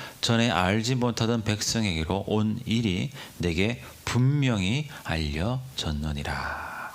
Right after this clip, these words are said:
아멘. 나오미가 베들레헴에 돌아온 것이 아무리 본문을 봐도 그렇게 오래된 것 같지는 않습니다.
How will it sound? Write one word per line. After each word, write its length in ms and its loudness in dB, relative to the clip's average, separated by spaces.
아멘. 260 -6
나오미가 840 4
베들레헴에 1000 2
돌아온 300 2
것이 420 0
아무리 360 4
본문을 360 4
봐도 520 0
그렇게 240 -2
오래된 680 2
것 100 0
같지는 360 -2
않습니다. 500 -4